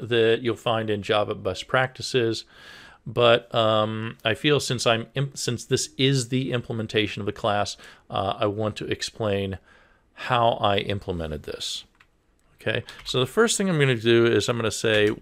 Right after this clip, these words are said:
what an array stack is, and, uh, I'm gonna put this in code. An array stack is an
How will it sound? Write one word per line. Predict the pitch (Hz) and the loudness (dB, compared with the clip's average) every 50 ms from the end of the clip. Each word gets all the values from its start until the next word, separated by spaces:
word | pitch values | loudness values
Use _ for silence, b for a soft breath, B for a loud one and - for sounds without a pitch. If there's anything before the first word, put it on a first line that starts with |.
| - | -4
what | - 107 110 | -2 0 0
an | 107 104 | 0 0
array | 101 98 95 95 92 92 90 | 0 0 2 2 2 0 0
stack | - - - - 82 85 - - | -4 -6 -6 -6 -6 -6 -6 -4
is, | 160 160 156 156 151 143 139 - b b b b b b b b b b - - - | -2 0 0 0 0 -2 -4 -8 b b b b b b b b b b -20 -18 -12
and, | 104 104 101 98 98 98 98 95 95 95 95 - - - | -10 -8 -6 -6 -6 -6 -6 -6 -6 -6 -8 -10 -10 -8
uh, | 98 95 92 92 90 92 - - | -8 -8 -6 -6 -6 -8 -8 -8
I'm | 104 | -10
gonna | 101 101 - | -10 -10 -12
put | - - - 120 - - | -12 -8 -8 -8 -6 -4
this | - 110 - - | -6 -6 -6 -6
in | - 90 85 85 - | -8 -8 -10 -12 -14
code. | - - - - 143 139 139 139 139 135 135 131 131 131 131 127 117 _ B B B B B B B B B B B B B B - - - - | -16 -12 -6 -2 0 2 2 4 4 2 2 2 0 0 -2 -6 -8 _ B B B B B B B B B B B B B B -20 -20 -18 -10
An | - 107 101 98 | -8 -6 -4 -2
array | 95 95 101 120 135 139 143 139 | -2 -2 0 2 2 4 2 2
stack | 139 - - - 131 131 127 127 127 131 131 - - - - - - - - - - - - - _ _ - _ _ - _ _ _ _ _ _ _ _ - - - - - - _ _ - - B B B B B B B B B B B B B _ - | 0 -2 0 2 2 2 2 2 0 -2 -4 -8 -20 -20 -20 -20 -20 -20 -20 -20 -20 -20 -20 -20 _ _ -20 _ _ -20 _ _ _ _ _ _ _ _ -20 -20 -20 -20 -20 -20 _ _ -20 -20 B B B B B B B B B B B B B _ -4
is | - 123 117 113 113 110 110 110 110 107 107 104 104 104 98 - - - - - - - - - | -2 0 2 2 4 4 4 4 4 4 2 2 0 -2 -4 -8 -10 -14 -20 -20 -20 -20 -16 -12
an | 107 104 101 98 98 98 95 98 95 98 | -10 -8 -6 -4 -4 -4 -4 -4 -6 -8